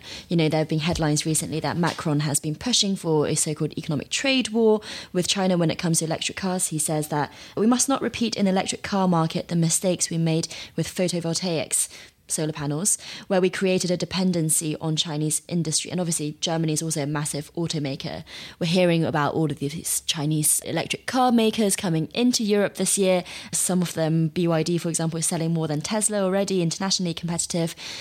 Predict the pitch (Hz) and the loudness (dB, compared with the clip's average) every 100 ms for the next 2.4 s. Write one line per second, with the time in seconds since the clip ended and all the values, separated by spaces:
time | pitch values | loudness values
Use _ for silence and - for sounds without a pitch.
0 | - - 220 214 254 226 214 - - - | -8 0 2 2 2 4 2 0 -8 -2
1 | 196 - - 196 180 170 165 165 160 151 | 0 0 0 2 2 0 -2 0 2 2
2 | 156 143 170 - | 2 2 0 0